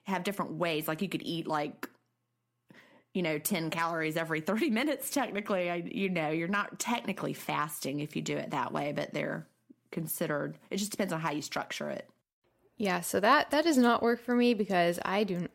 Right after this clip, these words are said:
Speaker 2: A, I do not like counting calories at all. <laughs> I like eating all I wanna eat when I'm eating. Also, once I start eating, I want to keep eating. Like, just eating a little bit makes me hungry. It doesn't make me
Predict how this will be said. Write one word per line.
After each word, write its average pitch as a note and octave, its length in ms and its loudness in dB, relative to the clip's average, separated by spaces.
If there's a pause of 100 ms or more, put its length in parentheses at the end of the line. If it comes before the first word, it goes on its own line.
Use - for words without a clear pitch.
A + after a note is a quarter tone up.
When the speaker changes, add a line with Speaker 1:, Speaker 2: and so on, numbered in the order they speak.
(140)
Speaker 2:
A, A3+ 260 6
I G3+ 60 0
do F3+ 120 -6
not F#3 220 -2
like A3 160 0
counting A3 320 -2
calories E3+ 680 -4 (380)
at E3 60 -4
all. D#3+ 360 -6
<laughs> - 40 0
I D4 320 4
like F#3 240 4
eating F3+ 280 -2
all E3 260 0
I G#3 80 4
wanna C4 260 4
eat G3 280 2 (200)
when F#3 120 0
I'm F#3 120 0
eating. E3+ 460 -2 (420)
Also, A3+ 320 4
once A3+ 320 2
I F#3+ 120 2
start - 560 0
eating, C#4+ 600 0 (640)
I G3 100 2
want G3+ 220 2
to F3+ 80 -6
keep - 340 -8
eating. - 420 -6 (180)
Like, G#3+ 260 2
just A#3 220 -2
eating C4 280 0
a B3+ 60 2
little F#3+ 240 2
bit A#3+ 300 0
makes F#3+ 260 -4
me F3+ 120 -4
hungry. F3 580 -8 (340)
It G3 100 -2
doesn't G3 240 0
make F#3+ 200 0
me F#3 380 -2